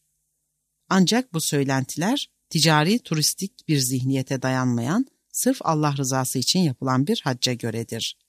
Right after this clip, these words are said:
Bütün dinlerde kutsal kabul edilen yerler vardır. Hacı olmak için buralar ziyaret edilir.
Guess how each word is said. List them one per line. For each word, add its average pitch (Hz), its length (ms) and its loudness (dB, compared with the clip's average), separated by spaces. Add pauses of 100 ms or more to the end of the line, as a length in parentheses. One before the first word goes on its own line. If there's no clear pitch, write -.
(1160)
Bütün 254 300 10
dinlerde 160 500 4
kutsal 185 420 -2
kabul 131 300 -2
edilen 147 260 -2
yerler 135 480 2
vardır. 117 540 -4 (240)
Hacı 175 280 2
olmak 131 320 2
için 226 300 2
buralar 151 360 0
ziyaret 139 540 0
edilir. 113 520 -6